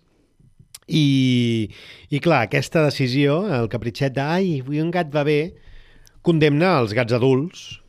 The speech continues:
a una vida desplaçada als refugis. I, i res, de fet, per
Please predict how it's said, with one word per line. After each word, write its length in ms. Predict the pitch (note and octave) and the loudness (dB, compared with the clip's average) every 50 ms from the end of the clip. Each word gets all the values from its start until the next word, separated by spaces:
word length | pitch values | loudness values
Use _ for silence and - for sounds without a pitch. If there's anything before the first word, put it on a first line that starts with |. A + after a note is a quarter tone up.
| _ | _
a 200 | - A2+ A2 G#2+ G#2+ | -8 -6 -4 -2 -2
una 180 | G#2+ A#2 A#2+ | -2 -2 -2
vida 220 | A2 A#2 A#2 B2+ C#3 B2 | 0 0 0 0 0 -2
desplaçada 580 | A#2+ - - - A2+ G2+ - - G2+ G2 G#2+ | -2 -6 -6 -8 -8 -8 -8 -8 -6 -6 -6
als 60 | G#2+ | -6
refugis. 640 | A#2+ G#2+ - - - A#2 A#2 G2 F#2+ F2+ F#2+ - - - - _ _ _ - - - - - - - _ _ _ _ | -6 -8 -8 -4 -2 -2 -2 -2 -4 -10 -12 -12 -14 -16 -18 _ _ _ -20 -20 -20 -20 -20 -20 -20 _ _ _ _
I, 680 | D3 D3+ D3 C#3+ C#3 C#3 C3+ C3+ C3+ C3 C3 B2+ B2+ C3 - C3 | -2 0 0 2 2 2 2 2 2 2 0 0 -2 -2 0 0
i 60 | C3 B2 | 0 0
res, 460 | A2+ A#2 A#2+ B2+ B2 A2 F#2 - - | 2 2 2 2 2 0 -2 -6 -6
de 80 | - A#2+ | -6 -2
fet, 220 | - B2+ C#3 - - | 0 0 -2 0 -2
per 80 | B2+ | -2